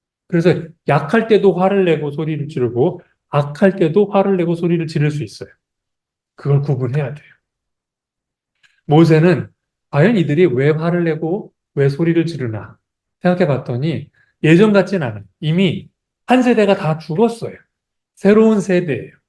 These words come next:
이들은 아예 광야에서 자랐고 하나님 말씀을 훈련받았습니다만 당장 먹고 사는 게 힘들고 목이 마르니까 잠시 하나님을 잊고 원성을 높이고 있었어요. 그러자 모세가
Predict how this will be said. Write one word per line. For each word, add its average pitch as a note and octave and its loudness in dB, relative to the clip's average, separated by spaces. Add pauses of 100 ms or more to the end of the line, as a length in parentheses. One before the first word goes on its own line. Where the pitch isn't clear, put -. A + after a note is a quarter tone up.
(360)
이들은 E3 4
아예 C3+ -2 (260)
광야에서 E3 2
자랐고 B2+ -4
하나님 F3+ 0
말씀을 C#3+ -4 (220)
훈련받았습니다만 C#3+ 0 (400)
당장 D3 -2
먹고 B2 -2
사는 E3 0
게 D#3+ -2
힘들고 D3 -2
목이 C3 -2
마르니까 B2+ -2 (600)
잠시 D3 -2
하나님을 E3 0
잊고 D3+ -4 (880)
원성을 D#3+ 2
높이고 A#2 -6
있었어요. - -14 (580)
그러자 A2+ -2
모세가 A#2+ -2